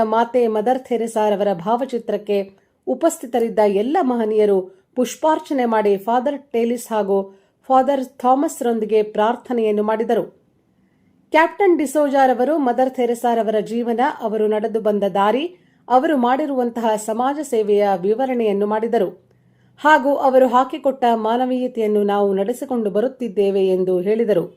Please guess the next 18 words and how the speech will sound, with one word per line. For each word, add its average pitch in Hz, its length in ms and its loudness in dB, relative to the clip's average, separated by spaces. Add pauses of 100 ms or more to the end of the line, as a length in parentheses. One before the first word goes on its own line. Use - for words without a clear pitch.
(840)
ಪ್ರಾರಂಭದಲ್ಲಿ 330 680 4
ಮೆಡಿಕಲ್ 285 420 2
ಕಾಲೇಜಿನ 240 540 2
ಮುಖ್ಯಸ್ಥೆ 233 580 0
ಡಾಕ್ಟರ್ 214 280 0
ಪೂರ್ಣಿಮಾರವರನ್ನು 240 960 2
ಸನ್ಮಾನಿಸಲಾಯಿತು. 214 920 0 (560)
ತದನಂತರ 254 560 4 (120)
ಈ 214 80 0 (100)
ಸಂಸ್ಥೆಯಲ್ಲಿ 247 680 0 (100)
ಅನೇಕ 262 400 0
ವರ್ಷಗಳಿಂದ 214 640 0 (100)
ಸೇವೆ 254 340 0
ಮಾಡುತ್ತಿರುವ 208 460 0 (560)
ಶ್ರೀಮತಿ 262 480 0
ರೋಹಿಣಿ, 220 460 4 (400)
ರೀಟಾ, 240 520 2
ಸುಚಿತ್ರಾ, 220 600 -2